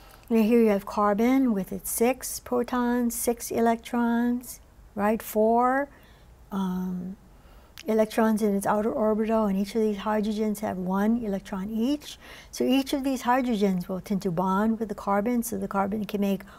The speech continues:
one bond with each of these four hydrogens. Okay, so then everybody's happy. You know, all the, uh, electron shells are fulfilled. Everybody's happy. So you have one carbon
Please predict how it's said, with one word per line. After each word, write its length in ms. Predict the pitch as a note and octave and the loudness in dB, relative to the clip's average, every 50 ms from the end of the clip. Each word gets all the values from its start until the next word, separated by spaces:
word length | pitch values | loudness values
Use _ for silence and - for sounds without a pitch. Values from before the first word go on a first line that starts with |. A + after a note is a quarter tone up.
| - - - | -18 -6 0
one 300 | G#3 G#3 A3 A#3+ A#3 G#3 | 4 6 6 8 6 6
bond 420 | G3+ G3 G3 G3+ G#3+ A3+ A3 G#3+ | 6 6 6 6 6 4 4 2
with 140 | F#3 F#3 - | 0 -2 -4
each 180 | G3+ G3 G3 - | -4 -4 -2 -4
of 140 | G#3 F#3+ | -4 -2
these 200 | F#3 G3+ F#3+ F3+ | -2 -2 -4 -4
four 360 | - - - G#3 G#3+ A3+ A3 G3 | -4 -2 2 4 6 6 4 4
hydrogens. 800 | G#3+ G#3+ A3 G#3 A3+ A3 A3 B3 B3+ C#4 D4 D#4 - - - - - - - - - - - - - | 2 0 0 -2 -2 -4 -2 -2 -2 -2 -2 -6 -10 -12 -16 -16 -20 -20 -20 -20 -20 -20 -20 -18 -16
Okay, 440 | G#3 - - G3+ G3+ G#3 A#3 C4 C#4+ C4+ - - - - - - - - | -10 -6 -2 0 2 4 4 4 2 0 -4 -20 -20 -20 -20 -20 -10 -2
so 80 | - A3+ | 0 2
then 140 | G#3+ A3+ A#3+ | 2 2 2
everybody's 560 | B3 B3 C4+ D4+ D#4 C#4+ D4+ D4+ D4 C#4 B3 | 2 2 2 2 4 4 4 4 4 2 2
happy. 640 | C4 C4 C4 C4 C4 A#3+ A3 G3 F3 E3+ E3+ - - - - | 0 0 0 2 2 2 2 2 0 -2 -6 -12 -18 -14 -8
You 80 | - G3+ | -4 -2
know, 140 | F#3+ F#3+ F#3+ | -2 0 2
all 540 | F#3 F#3 G3 G#3 A3 A#3 B3 B3+ B3+ C4 B3 | 4 4 4 4 4 4 4 4 4 4 4
the, 400 | B3 A#3+ A#3+ A#3+ A#3+ A#3+ - - - | 2 2 2 2 2 2 0 -2 -2
uh, 200 | A3+ G#3+ G#3 G#3 A#3 | -2 -2 -2 -2 0
electron 460 | A#3 G#3+ G#3+ G#3 - - A#3 A3+ G#3 | 0 0 0 0 0 0 0 0 0
shells 420 | G3+ - A#3+ A3+ A3 A3 G#3+ G3+ - | 0 0 2 2 2 2 2 2 0
are 80 | G3+ | 0
fulfilled. 680 | - - G#3 - - A#3+ A#3 G3+ F#3+ F3 E3+ - - - - - - - - | 0 -2 -6 -6 -4 -2 0 2 2 2 0 -4 -8 -14 -20 -20 -20 -14 -8
Everybody's 520 | - G#3 A#3 A#3+ G#3+ A#3 A#3 G#3 A3+ G#3 - | -4 -2 -2 -2 -2 -2 -2 -2 -4 -2 -2
happy. 300 | G#3+ G3 G3 - G3 F#3 | -2 -2 -2 -4 -6 -8
So 160 | - - G3+ | -8 -6 -6
you 120 | F#3+ F#3 F3+ | -6 -6 -6
have 140 | F3 F3 F3 | -6 -8 -8
one 320 | F3+ F3+ F3+ G3+ A3+ B3 | -6 -4 -2 -2 -2 -2
carbon 640 | - - B3+ A#3+ B3 A3+ B3+ B3+ B3 B3 A#3+ A#3 | -2 0 0 0 2 2 2 2 2 2 2 0